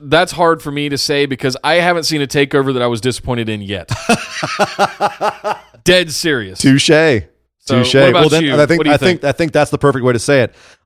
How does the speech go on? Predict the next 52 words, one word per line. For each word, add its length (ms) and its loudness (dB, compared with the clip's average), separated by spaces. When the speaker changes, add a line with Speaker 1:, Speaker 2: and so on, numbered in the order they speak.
Speaker 2:
Uh, 320 4
yeah, 340 2
I 140 0
agree. 340 2
I, 260 0
I 40 0
thought 140 0
this 140 -2
was 140 0
another 280 2
barn 320 2
burner. 340 2
Uh, 120 2
I'm 120 -2
very 360 2
curious 280 -2
to 60 -4
see 260 0
where 600 2
N 120 -2
X 120 -4
T 120 -2
goes 320 4
now. 220 2
We've 160 -2
kind 140 -4
of 140 -4
reshaped 380 -2
the 80 0
landscape 460 0
a 40 0
little 180 2
bit 100 4
with 120 -2
a 60 -2
few, 220 -8
with 140 -2
a 40 -2
few 220 0
things. 400 0
Uh, 540 2
and 400 0
I'm 240 0
very 380 2
interested 260 -2
to 60 0
see 160 -2
where 120 4
they 120 2
go 180 2
next. 360 -4
So 520 -2